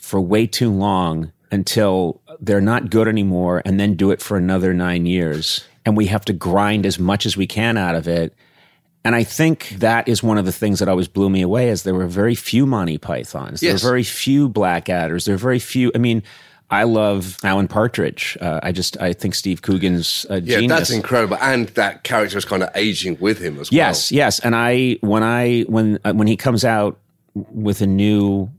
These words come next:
Speaker 1: series of four or five Alan Partridges, I will treasure them.
Speaker 2: Yeah.
Speaker 1: Like, I, I'm a, a, a man who's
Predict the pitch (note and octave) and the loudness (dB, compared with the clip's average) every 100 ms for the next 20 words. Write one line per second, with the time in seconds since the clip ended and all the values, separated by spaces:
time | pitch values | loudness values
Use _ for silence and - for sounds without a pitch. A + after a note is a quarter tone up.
0 | _ - - C3 G#2+ F#2+ F2 E2 - - | _ -10 -2 2 2 2 0 -2 -4 -4
1 | F#2+ F2+ E2 - - - - G#2 G#2+ G2 | -4 -2 -4 -10 -18 -14 -6 0 0 0
2 | G#2 F2+ F2 E2 - - F#2+ F#2 F2 F#2+ | 0 0 0 -2 -8 -6 -2 -2 -2 -2
3 | F#2+ F2 G2 F2 - - - _ - G#2 | -2 -4 -4 -4 -6 -20 -20 _ -4 0
4 | A2 A2+ A2 G2+ F#2+ - - B2 B2+ A#2+ | 2 2 2 0 0 -4 0 2 2 0
5 | F#2 E2 C#2 C#2 _ F#2+ G2 - - G2+ | 0 0 -4 -10 _ -2 -2 -4 -4 0
6 | F#2+ F2 - - _ _ _ _ - - | 0 -2 -10 -20 _ _ _ _ -8 -2
7 | G2+ G2 F#2+ F#2 E2+ - F#2 F2+ G2 F#2+ | 0 2 2 0 -2 -4 -4 -2 -2 0
8 | G2+ G#2 G2+ F#2 F2+ | 0 0 -2 -2 -4